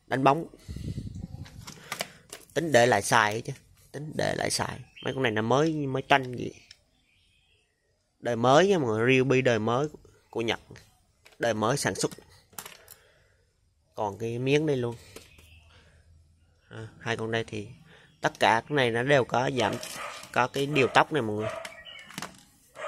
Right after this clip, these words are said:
À, sáu cấp. Sáu cấp. Mấy con này là mới lắm, nó không có hư gì hết á. Mấy con này là còn nguyên si luôn.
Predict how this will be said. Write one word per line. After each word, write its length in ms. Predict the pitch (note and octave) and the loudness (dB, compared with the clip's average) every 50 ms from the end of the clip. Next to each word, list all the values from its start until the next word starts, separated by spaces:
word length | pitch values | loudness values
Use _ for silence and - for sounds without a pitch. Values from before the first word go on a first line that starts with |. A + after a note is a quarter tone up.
| - - | -10 -8
À, 200 | - A#2 A#2+ B2 - - - - - - - - - - - - - | -8 -6 -6 -6 -8 -8 -10 -12 -16 -16 -16 -16 -16 -16 -18 -14 -4
sáu 180 | - - C3 C3+ | 0 0 2 4
cấp. 180 | - D3+ - - - - - - - - - - _ _ _ _ _ - - - - - - - - - - - - - - - - - - - - - - - - _ _ _ _ _ | 4 2 2 0 -4 -10 -10 -12 -14 -20 -20 -20 _ _ _ _ _ -20 -18 -14 -12 -12 -10 -10 -12 -14 -18 -16 -14 -12 -10 -8 -8 -6 -6 -6 -8 -10 -14 -20 -20 _ _ _ _ _
Sáu 160 | - - A#2+ | -12 -12 -10
cấp. 180 | - - - - - - _ - - - - | -10 -10 -12 -12 -12 -16 _ -20 -20 -20 -10
Mấy 120 | - - C#3+ | -6 -4 -2
con 60 | D3+ | 0
này 120 | D3+ C#3 | 2 2
là 80 | A#2+ A2+ | 2 2
mới 240 | A#2+ B2+ C#3 E3 F3+ | 4 4 6 6 6
lắm, 140 | G3+ A3 - - - - - - | 4 2 -2 -6 -16 -20 -16 -10
nó 80 | - D3+ | -8 -6
không 100 | C#3+ C3+ | 0 2
có 80 | D3+ | 4
hư 160 | D#3 E3+ D#3+ D3 | 4 6 6 4
gì 60 | C3 | 4
hết 120 | C3+ C3+ | 2 0
á. 60 | D#3 - - - - _ _ - - _ _ _ _ _ _ _ _ _ _ | 0 -2 -6 -8 -12 _ _ -20 -20 _ _ _ _ _ _ _ _ _ _
Mấy 120 | - - | -16 -12
con 60 | C#3 C#3+ | -8 -6
này 140 | C#3 B2 | -4 -4
là 100 | B2 A#2+ | -2 -2
còn 200 | A2+ - A#2 A#2+ | -2 -2 0 0
nguyên 160 | B2+ C3+ C#3 C3 | 2 2 2 2
si 200 | - - D#3+ C#3+ | 2 4 4 2
luôn. 300 | C#3 C#3 C#3 C3 - | 2 0 -4 -4 -6